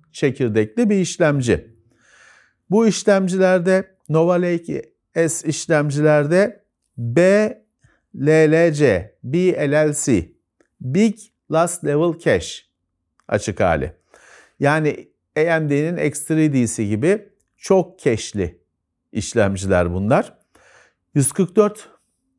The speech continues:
megabayt. Bu Ultra dokuz gibi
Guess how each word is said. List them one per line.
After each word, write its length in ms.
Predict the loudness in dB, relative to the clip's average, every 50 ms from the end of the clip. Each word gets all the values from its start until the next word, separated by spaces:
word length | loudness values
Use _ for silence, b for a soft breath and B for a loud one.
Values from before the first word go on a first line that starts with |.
| _ _ _ _ _ _ _ _
megabayt. 640 | -2 0 2 2 2 2 2 0 -4 -6 -12 -20 -20 _ _ _ _ _ _ _ _ _ _ _ _ -4
Bu 440 | 0 2 2 2 2 -2 -6 _ _ _ _ _ _ _ _ _ _ _ _ _ _ _ _ -4
Ultra 420 | -2 -2 -2 0 2 2 4 4
dokuz 380 | 2 2 2 0 -2 -2 0 0
gibi 380 | 0 2 2 2 0 -2 -6